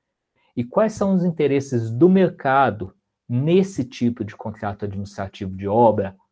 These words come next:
compra ou serviço? Esse debate é o que vai orientar a leitura de vocês. Então, é o que eu estou pedindo. Não é para que vocês estudem, leiam, debatam,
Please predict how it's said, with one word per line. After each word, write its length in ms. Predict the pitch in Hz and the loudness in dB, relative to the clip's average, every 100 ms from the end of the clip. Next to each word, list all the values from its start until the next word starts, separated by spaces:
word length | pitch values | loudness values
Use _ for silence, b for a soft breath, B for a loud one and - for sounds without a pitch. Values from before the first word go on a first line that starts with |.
| _ | _
compra 460 | - 107 104 107 95 _ | -6 -4 -4 -8 -12 _
ou 260 | - 107 104 | -4 -4 -4
serviço? 840 | - - 101 90 - - - - _ _ _ b b b b - | -12 -6 -6 -6 -10 -18 -20 -20 _ _ _ b b b b 4
Esse 400 | 165 202 202 123 | 8 8 4 -2
debate 800 | 110 107 95 95 113 120 - - - | 4 4 4 2 0 -2 -10 -12 -6
é 120 | 123 | -4
o 60 | 117 | -4
que 120 | 117 | -4
vai 360 | 110 113 113 - | 0 0 0 2
orientar 880 | 156 202 226 220 202 190 - 127 139 | 4 6 4 2 -2 -4 -4 -2 -2
a 40 | |
leitura 440 | 143 147 131 123 | -2 -4 -4 -2
de 60 | 123 | -2
vocês. 580 | 131 135 - 90 80 - | -4 -6 -4 -6 -6 -10
Então, 340 | 110 117 127 | -8 0 4
é 40 | 139 | 4
o 180 | 139 - | 2 -2
que 200 | - 165 | -2 2
eu 100 | 165 | 2
estou 320 | - 147 139 | 0 -4 -2
pedindo. 480 | 156 120 101 87 92 b b b b | -4 -6 -6 -6 -8 b b b b
Não 320 | 117 120 131 | 0 2 4
é 140 | 156 | 2
para 240 | 170 165 156 | 2 0 0
que 140 | 147 | -2
vocês 640 | 117 117 - 113 113 - - | -2 -2 -2 -2 -2 -4 -8
estudem, 800 | 117 - - - 120 110 101 95 | -8 -10 -4 4 6 6 2 -2
leiam, 640 | 110 113 117 120 117 104 101 | 2 4 8 8 8 4 0
debatam, 640 | 104 98 110 127 127 92 | -2 2 2 2 0 -10